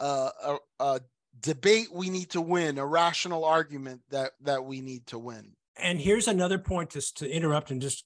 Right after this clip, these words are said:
Speaker 2: to focus on, because you and I have seen this in the past. You've seen it with some of your, when you've done some classes on the brief writing.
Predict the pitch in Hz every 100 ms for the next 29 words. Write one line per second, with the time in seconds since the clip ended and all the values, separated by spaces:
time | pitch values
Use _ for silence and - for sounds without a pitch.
0 | - 127 - 147 156 147 131 117 123 135
1 | 131 127 - - - - 151 196 196 185
2 | 160 - 185 175 160 151 139 151 143 160
3 | 165 - 175 156 135 165 156 147 151 151
4 | - _ 135 143 139 147 147 143 - 151
5 | 147 151 135 143 139 131 139 143 139 131